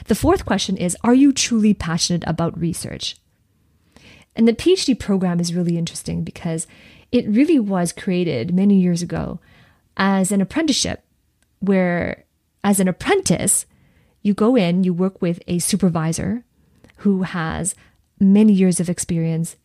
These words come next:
in that particular field of study. And you work under him or her, and you're his or her apprentice, learning from them, publishing with them, increasing and expanding your knowledge and your experience in that. And really, that's what,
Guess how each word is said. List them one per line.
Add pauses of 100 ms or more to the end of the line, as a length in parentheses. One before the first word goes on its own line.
in (340)
that
particular (600)
field
of
study. (400)
And
you
work
under
him
or
her, (500)
and
you're
his
or
her
apprentice, (340)
learning
from
them, (520)
publishing
with
them, (180)
increasing
and
expanding
your
knowledge
and
your
experience
in
that.
And
really,
that's
what,